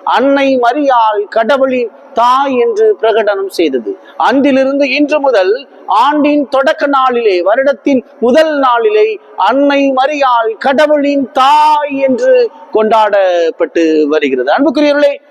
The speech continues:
பொதுவாக நாம் ஒரு நல்ல காரியங்களுக்கு செல்கின்ற போது அல்லது ஒரு வேலைக்கு செல்கின்ற போது, முதல் நாள் பள்ளிக்கூடம், கல்லூரிக்கு செல்கின்ற போது நம் பெற்றோரிடம் அல்லது பெரியோர்களிடம் சென்று ஆசீர்வாதம்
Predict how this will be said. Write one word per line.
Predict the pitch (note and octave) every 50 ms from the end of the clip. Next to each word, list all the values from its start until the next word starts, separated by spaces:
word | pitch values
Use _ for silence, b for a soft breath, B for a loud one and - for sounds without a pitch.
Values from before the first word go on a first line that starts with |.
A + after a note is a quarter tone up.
| - - -
பொதுவாக | A3+ B3 A#3+ C#4+ E4 D#4 C4 A#3 G#3+ A3 G#3+ A3+ B3+ B3 A3+ G#3 F#3 E3 D3 C#3+ - - - - -
நாம் | - F#3 G3+ G3+
ஒரு | G3 G3+ G3
நல்ல | F#3 G3 G#3 A#3 C4 C4 B3
காரியங்களுக்கு | A3+ - G#3+ G#3+ A3+ A#3 A#3 A#3 A3 G#3+ G#3+ G#3 G#3 - G3+ -
செல்கின்ற | - F#3 F3+ F3 F#3+ F3 E3+
போது | D#3 E3+ F3 F3+ F#3
அல்லது | F#3+ A3 A3 G#3 G#3
ஒரு | G3+ G3
வேலைக்கு | F3+ G3+ A3+ C4+ C4+ D4+ C#4 C4 - - B3 G#3+ F3+ - B B B B B - -
செல்கின்ற | A3+ A3+ A#3 A3+ A3+ A3 G#3+ G3
போது, | F3+ G3 G3 F#3 G3 G3
முதல் | G3+ A3 B3+ C4 B3+ B3
நாள் | B3 A#3+ A3+ G#3+ G3+ -
பள்ளிக்கூடம், | - A3 A#3 B3 B3+ A#3+ A#3 A#3 A3+ G#3+ A3+ B3 B3 A#3+ - - - -
கல்லூரிக்கு | - - A3+ B3 C#4 D4 D4+ D4 C#4 C4 - - B3 A#3 A3 G#3+ F#3+ -
செல்கின்ற | - A#3 A3+ A3 A3+ A3 G#3+ G3+ F3+
போது | F#3 F#3 F#3 F#3+ B3+ C4+
நம் | A#3 A3+ A3
பெற்றோரிடம் | - A#3+ A3+ A3+ A3+ - D#4 D4+ C4+ B3 A3+ G#3 G3+ A#3 B3+ B3 - B B B
அல்லது | B - A3 C4 C#4+ B3 C4 B3+ A3+ -
பெரியோர்களிடம் | B3+ C#4 D4 D#4+ E4 D#4+ D4+ C4 C#4 C4+ C4 B3+ B3 A#3+
சென்று | A3+ - - A#3 A3 G#3+ C4+ D#4 D4+ B3 G3+ E3+ - - - -
ஆசீர்வாதம் | - E3 F#3+ G#3+ C4+ D4+ C#4 - D#4+ D4+ C#4+ C#4 C4 B3 B3 A#3+ A3+ B3 C#4+ D#4+ D4+